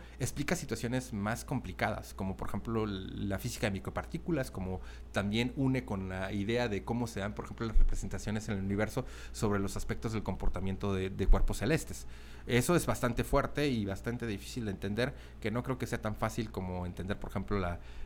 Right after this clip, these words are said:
física de la relatividad con que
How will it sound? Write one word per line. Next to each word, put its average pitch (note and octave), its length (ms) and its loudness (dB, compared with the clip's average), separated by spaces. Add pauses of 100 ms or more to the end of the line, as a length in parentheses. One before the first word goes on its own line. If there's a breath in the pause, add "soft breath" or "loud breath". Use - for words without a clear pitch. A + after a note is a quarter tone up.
(140 loud breath)
física F#2 760 2 (120)
de F#2+ 120 4
la F2+ 220 0
relatividad F#2+ 840 2 (280 loud breath)
con F#2+ 220 2
que F#2+ 340 0